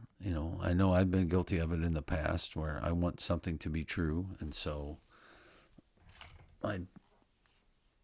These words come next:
make God's word say that it's true. And whether God's word really says that or not is irrelevant.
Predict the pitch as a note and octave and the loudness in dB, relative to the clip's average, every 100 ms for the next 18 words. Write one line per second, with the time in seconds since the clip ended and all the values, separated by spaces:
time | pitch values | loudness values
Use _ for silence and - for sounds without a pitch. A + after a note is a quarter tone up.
0 | _ A#2 G2 F#2+ - F#2 F2+ E2+ - F2 | _ 0 2 0 0 2 2 2 0 0
1 | F2 D#2 - F#2 G2+ F2 E2 D#2+ - - | 2 2 2 4 4 2 0 -4 -4 -4
2 | - D#2+ D#2 E2 E2 - _ - - - | 0 0 0 -2 -4 -10 _ -20 -20 -20
3 | - _ _ _ - E2+ D#2 D#2 - _ | -20 _ _ _ 0 2 2 -2 -8 _
4 | _ - - - - - - - - _ | _ -20 -20 -20 -20 -20 -20 -20 -20 _
5 | _ - G1+ G1+ _ _ _ - - - | _ -20 -20 -20 _ _ _ -10 -8 0
6 | - G2+ F2+ G2+ G2 F2 F#2 F2+ F2 E2 | 6 6 8 8 6 8 4 4 2 2
7 | - G#2 F2 D#2+ D#2 F#2+ G#2+ E2+ - F2+ | 2 4 4 2 2 2 2 2 -2 -2
8 | D#2+ - F#2+ D#2+ F2 F2+ D2 - - | -4 -6 -4 0 2 0 -2 -8 -14